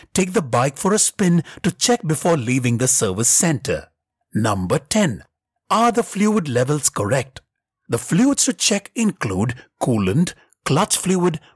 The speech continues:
brake fluid, and engine oil. Make it a habit to check on these regularly and after your bike is done with a service visit. Ask for details about it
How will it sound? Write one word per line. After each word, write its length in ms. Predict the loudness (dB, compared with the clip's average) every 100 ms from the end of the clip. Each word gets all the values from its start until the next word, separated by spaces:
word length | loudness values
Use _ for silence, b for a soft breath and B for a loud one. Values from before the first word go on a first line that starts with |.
| -10
brake 340 | -2 0 0
fluid, 400 | -2 0 2 0 B B
and 320 | 0 2 2 0
engine 420 | 0 0 2 0 0
oil. 520 | 0 2 0 -4 -10 _ _ _ _ _ _ -4
Make 280 | 0 0 0
it 80 | 0
a 40 |
habit 460 | 0 2 0 0 -2
to 100 | -2
check 360 | 0 0 0 0
on 120 | 2
these 220 | 0 0
regularly 800 | 0 0 0 0 0 0 -2 -4 B -4
and 160 | -4 -2
after 320 | 0 0 0
your 200 | 0 0
bike 360 | 0 -2 -2 0
is 160 | -2 -2
done 320 | 0 0 2
with 200 | 0 -2
a 100 | -2
service 460 | 0 0 0 0 0
visit. 540 | 0 0 0 -4 -14 _ _ _ _ _ 0
Ask 320 | 2 2 0
for 100 | -2
details 540 | 0 0 2 0 2
about 340 | 0 0 0 -2
it 140 | -6